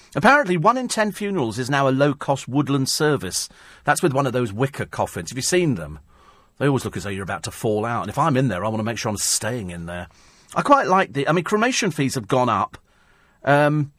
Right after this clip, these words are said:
burials have jumped three point seven five percent. They say the, uh, London had the highest average burial and cremation bills, seven thousand two hundred and six pounds. A similar burial in Belfast,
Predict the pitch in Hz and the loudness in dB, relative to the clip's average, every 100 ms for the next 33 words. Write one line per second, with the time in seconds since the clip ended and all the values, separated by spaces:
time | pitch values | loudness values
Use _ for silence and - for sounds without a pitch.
0 | - 110 190 214 165 123 113 127 120 - | -10 2 4 6 4 2 -2 -2 -2 -4
1 | 123 113 117 107 104 - - - _ - | -4 -2 -4 -4 -4 -8 -12 -14 _ -10
2 | - - 127 113 107 - 104 95 92 - | -6 -2 -2 -2 -6 -4 -4 -4 -8 -10
3 | - - - 104 85 - - - - - | -6 -4 0 -2 -2 -12 -18 -20 -8 0
4 | 165 - 185 180 151 170 175 165 165 - | 2 6 4 4 2 2 2 2 2 0
5 | _ - 170 226 214 113 101 135 131 - | _ 0 4 4 2 -4 -4 -4 -6 -4
6 | 190 226 202 - 165 156 151 110 87 131 | -4 -2 -4 -6 -6 -4 -4 -2 0 2
7 | 135 127 - 139 139 - 92 92 85 - | 4 2 0 0 0 -2 -4 -4 -6 -8
8 | - - - - - 226 233 214 - 196 | -14 -20 -12 -4 2 2 2 0 2 4
9 | 170 104 107 110 - 156 143 143 131 139 | 4 2 -4 -4 0 0 0 -2 -4 -4
10 | - - 180 - - - - 95 76 90 | -2 0 0 -2 -4 -6 -4 -4 -4 -6
11 | - - - 143 - - 269 214 196 185 | -10 -14 -2 2 6 6 6 6 6 4
12 | 147 139 131 170 190 - 85 90 - | 4 0 2 4 2 0 -4 -2 -6